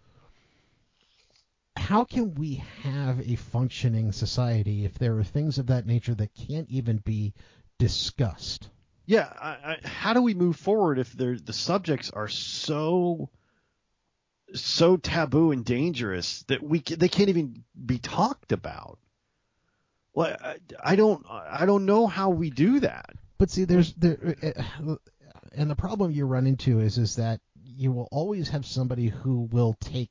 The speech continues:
Speaker 1: that statement to an extreme. Uh, and what I'm saying is, is that you'll have somebody who sit there and go, "Well, if you wanted to talk about having another Holocaust, we can't have that conversation." And it's kinda like, "You're right,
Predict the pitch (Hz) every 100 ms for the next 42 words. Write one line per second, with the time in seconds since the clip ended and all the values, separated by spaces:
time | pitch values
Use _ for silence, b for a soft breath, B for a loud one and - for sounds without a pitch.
0 | - 110 113 113 110 - - 113 - 107
1 | - - 120 107 107 101 - b b b
2 | b _ 147 113 107 - - - - 113
3 | 117 - - 107 _ b b b b b
4 | - 127 123 123 127 82 131 - 151 190
5 | 139 151 160 156 156 147 175 160 139 127
6 | 117 110 127 120 - - 123 151 117 147
7 | 139 - 180 147 - 135 151 127 123 131
8 | 113 110 B B B 160 147 110 - -
9 | b b 127 127 117 127 120 110 - 120
10 | 113 117 117 117 117 120 117 92 147 233
11 | 131 113 - 135 - 117 113 113 127 220
12 | - 135 101 107 113 95 - 196 139 131
13 | 131 156 139 143 - 302 320 339 226